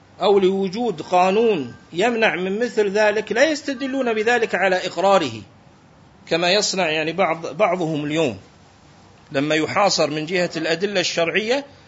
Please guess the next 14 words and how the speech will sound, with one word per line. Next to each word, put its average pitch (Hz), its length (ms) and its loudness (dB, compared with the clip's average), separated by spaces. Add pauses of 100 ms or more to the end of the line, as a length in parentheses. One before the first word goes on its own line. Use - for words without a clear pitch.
(160)
يقول: 214 340 2
"أنا 202 380 2
أذهب 196 340 2
وأفعل 190 560 2
وكذا 233 540 4
ولم، 262 720 2 (720)
يعني، 190 320 2
يأتني 220 540 0
شرط 226 580 2
ولم 208 300 2
يأتني 214 560 2
أحد"، 220 240 0 (460)
فيستدل 214 800 0
بتركه 240 840 0